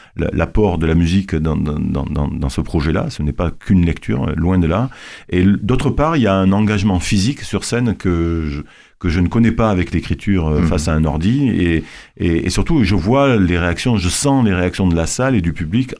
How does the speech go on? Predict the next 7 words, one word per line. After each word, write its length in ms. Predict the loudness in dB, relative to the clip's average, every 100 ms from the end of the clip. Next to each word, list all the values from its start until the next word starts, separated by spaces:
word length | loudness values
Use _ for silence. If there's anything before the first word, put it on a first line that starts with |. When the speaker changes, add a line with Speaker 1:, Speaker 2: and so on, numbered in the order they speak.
| _
Speaker 1:
en 140 | -2 0
temps 200 | 0 0
réel. 340 | 0 0 -2 -8 -20 -20 -4
Et, 340 | 0 0 2
et 40 | 2
non 200 | 2 2
pas 480 | 2 2 2 0